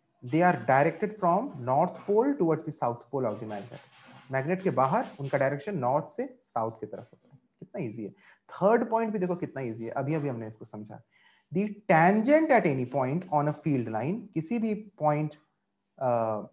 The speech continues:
पर, फील्ड लाइन के किसी भी पॉइंट पर अगर हम टेंजेंट बनाते हैं, the tangent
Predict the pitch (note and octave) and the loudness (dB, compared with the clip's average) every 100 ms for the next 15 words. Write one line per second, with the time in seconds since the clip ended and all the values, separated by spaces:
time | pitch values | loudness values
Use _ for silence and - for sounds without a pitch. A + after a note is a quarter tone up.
0 | _ _ _ E3 B2 - - _ E3+ F#3 | _ _ _ 4 4 4 -8 _ 4 6
1 | F#3+ D#3+ E3+ F3+ F3+ E3+ B3+ A#3+ F#3 D3 | 6 4 2 -2 -4 -4 -2 0 0 -2
2 | B2 A#2+ - G3 A#3 - C#3 D3+ C#3+ C3+ | -4 -4 0 0 -2 -6 -2 -2 -4 -4
3 | C3+ D#3 G3+ F3 A#2 G#2+ - D#3+ C#3+ C#3 | -2 0 -2 -2 -4 -6 -8 -8 -6 -2
4 | C#3 C#3+ F3+ | -2 -2 -2